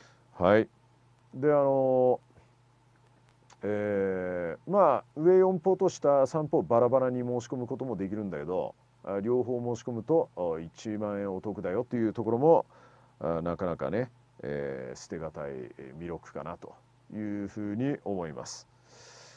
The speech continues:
来年の、お、五月、えー、二千十九年五月三十一日まで視聴、あ、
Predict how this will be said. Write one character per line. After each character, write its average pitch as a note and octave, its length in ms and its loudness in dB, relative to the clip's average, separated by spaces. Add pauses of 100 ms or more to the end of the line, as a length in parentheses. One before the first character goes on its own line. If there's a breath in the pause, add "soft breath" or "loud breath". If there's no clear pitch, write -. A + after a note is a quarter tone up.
(200 loud breath)
来 B2+ 220 8
年 C#3 240 0
の、 E3 280 6
お、 G#2 240 2
五 G#2 140 0
月、 - 440 -2
え F2 260 -8
ー、 F#2+ 40 -10
二 A2 120 -4
千 C3+ 240 -4
十 B2 160 -4
九 B2+ 100 -6
年 G2+ 100 -6
五 G2 180 -6
月 A2+ 200 -4
三 A2 240 -8
十 G#2 120 -4
一 G#2 180 -10
日 G2+ 160 -12
ま G#2 100 -4
で C3+ 100 -4
視 B2+ 120 -18
聴、 D#2 520 -8
あ、 D2 300 -12